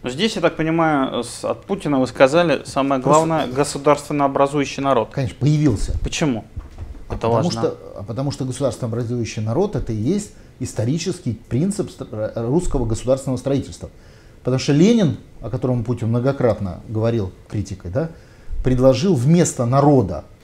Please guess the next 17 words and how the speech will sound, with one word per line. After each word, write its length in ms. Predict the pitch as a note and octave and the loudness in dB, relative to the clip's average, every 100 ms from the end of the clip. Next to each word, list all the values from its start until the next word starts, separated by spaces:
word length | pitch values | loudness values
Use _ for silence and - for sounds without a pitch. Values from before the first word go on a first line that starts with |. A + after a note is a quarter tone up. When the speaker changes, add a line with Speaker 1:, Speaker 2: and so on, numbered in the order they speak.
| A2 | -8
Speaker 2:
государственно 560 | A#2 C3 A2+ F#2+ A2 | -6 0 0 0 -4
образующего 640 | G#2 B2 A2+ A2+ - G2+ G2 | -2 0 0 -2 -4 -6 -8
Российской 440 | G#2+ G#2+ G2 - | -6 -8 -8 -6
империи 640 | G#2 G#2+ G#3 B3 A3 G#3 - - - - - - | -4 0 0 0 -2 -6 -8 -20 -20 -20 -20 -6
или 120 | A#2 | 0
Российской 440 | B2 C3+ C#3+ - | 0 0 -2 0
Республики 540 | C3 C3 D#3+ C3+ A2 A#2 | 0 0 0 0 -2 -4
на 120 | A2+ | -4
семнадцатый 480 | - A#2 G#2+ - A2 | -4 -4 -4 -6 -8
год, 180 | G2 F#2 - - - - - | -6 -6 -6 -6 -6 -10 -10
э, 40 | |
э, 720 | G2+ G2+ G2 F#2 A1+ - G#2 F#2+ | -6 -4 -2 -4 -6 -6 -4 -2
дать 280 | A2+ D#3+ | 4 4
формулу 520 | D#3 - G#3+ F#3+ D#3 C#3 | 4 2 4 6 4 4
народов 720 | C#3+ F3+ D3+ A3+ E3 A#2+ - | 6 8 8 8 8 4 0
Российской 580 | A#2 - F3+ F3+ E3 E3 | -6 -2 -2 0 0 0
империи. 440 | D#3+ G#2 C#2+ C2+ | 0 -2 -4 -12